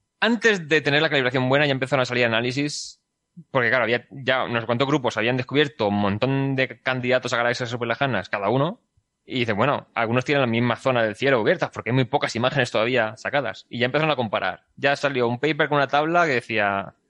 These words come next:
no, una gráfica que tenía conectados los puntos de los que eran la misma galaxia. Y salían desplazamientos rojos diferentes.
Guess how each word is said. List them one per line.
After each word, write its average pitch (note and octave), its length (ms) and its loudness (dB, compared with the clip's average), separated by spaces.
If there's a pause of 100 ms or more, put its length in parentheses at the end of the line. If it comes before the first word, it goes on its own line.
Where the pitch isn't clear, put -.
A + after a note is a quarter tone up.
(480)
no, C#3+ 100 2
una D3+ 160 2
gráfica D#3 560 -4 (420)
que C3 200 0
tenía C3 420 2
conectados D3+ 540 0
los D#3+ 100 0
puntos E3 540 0
de C3 180 2
los B2 340 -2
que D3 100 -4
eran D#3 120 0
la C#3+ 60 0
misma D3+ 220 0
galaxia. A#2+ 520 -6 (720)
Y C3+ 140 0
salían C3 480 -2
desplazamientos C3 480 -2
rojos C3+ 200 -2
diferentes. G#2+ 600 -4